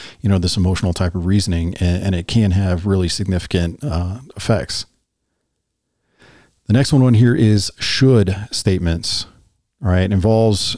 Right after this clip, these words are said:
um, you know, always thinking about things that you think you should or must, must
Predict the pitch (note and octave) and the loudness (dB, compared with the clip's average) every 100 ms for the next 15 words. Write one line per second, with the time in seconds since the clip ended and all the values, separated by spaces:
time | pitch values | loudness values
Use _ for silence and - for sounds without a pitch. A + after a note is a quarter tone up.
0 | - G2+ F2+ F2 G2+ G#2+ - - - _ | -2 0 2 -2 -6 -10 -12 -20 -20 _
1 | G#2 G2+ A#2 A2 B2 A2 A2 A2 G#2+ A2 | 0 2 4 4 2 4 4 2 2 2
2 | G2+ G2 - F#2+ F#2 G2+ G2 F#2+ F2+ G#2+ | 4 2 2 -2 0 2 2 2 2 0
3 | G2 G2+ F2+ - - B2 G#2 F#2 G2+ - | 0 0 0 0 2 4 4 2 0 0
4 | F#2+ F2+ F#2 - G#2 F#2 - _ _ G#2 | 0 0 -2 -2 -6 -8 -10 _ _ 0
5 | G2 A#2+ F#2 - | 2 2 0 -6